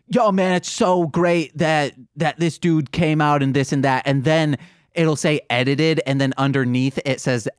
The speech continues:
edited. So clearly, like, they edited this a little after posting it and said, "Yo, man, but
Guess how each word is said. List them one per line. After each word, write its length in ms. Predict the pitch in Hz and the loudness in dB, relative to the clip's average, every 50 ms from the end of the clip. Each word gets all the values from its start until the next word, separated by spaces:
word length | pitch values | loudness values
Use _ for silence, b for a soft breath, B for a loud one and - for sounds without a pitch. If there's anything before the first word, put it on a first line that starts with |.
| - - | -6 -4
edited. 480 | 120 127 120 131 131 139 147 143 131 | -2 0 0 0 0 0 0 -2 -2
So 140 | - - 147 | -2 -4 -4
clearly, 520 | - - - - 160 156 156 151 147 147 143 | -4 -4 -4 -2 0 0 2 2 0 0 2
like, 240 | 135 123 120 - - | 0 0 -2 -2 -2
they 200 | 131 127 123 - - | -2 -2 -2 -2 -2
edited 500 | 120 117 120 120 113 123 117 113 113 107 | -2 0 0 0 0 0 0 -2 -2 -2
this 300 | 127 120 110 - - - _ _ _ - - | 0 -2 -2 -2 -6 -18 _ _ _ -4 -2
a 80 | 131 | 0
little 360 | 127 123 123 127 117 117 117 | 0 2 0 0 2 2 2
after 300 | 117 117 110 - - 117 | 2 2 0 0 -4 -4
posting 400 | - - 135 117 113 - 143 131 | -2 0 0 0 0 0 -2 0
it 120 | 127 127 - | 0 0 0
and 100 | 131 127 | -2 -2
said, 140 | - 131 117 B 196 208 202 B | -2 -2 -4 B -12 -16 -8 B
"Yo, 140 | - 196 196 | 0 0 2
man, 180 | 185 180 170 151 | 2 2 0 2
but 220 | 143 156 147 | 0 0 -2